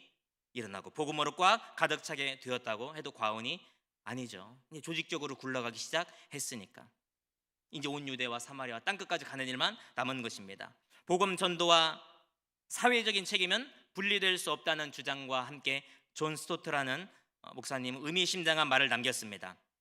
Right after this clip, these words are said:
"어떤 한 사역이 다른 사역보다 우월하지 않다. 그와 반대로 둘 다 기독교 사역이다. 즉 하나님과 그의 백성을 섬기는 방식이다. 둘 다 그것을 시행하기 위해서는 신령한 사람,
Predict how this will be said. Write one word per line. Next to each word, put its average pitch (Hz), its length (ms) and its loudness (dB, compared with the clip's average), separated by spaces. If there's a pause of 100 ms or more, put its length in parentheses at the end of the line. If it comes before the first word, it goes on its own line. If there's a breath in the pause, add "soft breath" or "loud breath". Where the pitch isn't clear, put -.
(880 loud breath)
"어떤 165 300 4
한 185 160 8
사역이 190 720 4
다른 175 300 4
사역보다 170 640 4
우월하지 147 500 4
않다. 107 600 0 (560)
그와 170 240 8
반대로 160 420 4
둘 156 240 -2
다 147 300 6 (200 loud breath)
기독교 175 400 2
사역이다. 131 680 -4 (420)
즉 202 220 0
하나님과 190 520 6
그의 175 200 6
백성을 165 500 2
섬기는 175 480 0
방식이다. 135 680 -2 (360 soft breath)
둘 196 180 2
다 185 140 10
그것을 180 520 2
시행하기 196 600 6
위해서는 156 540 4 (200 loud breath)
신령한 190 520 4
사람, 147 340 4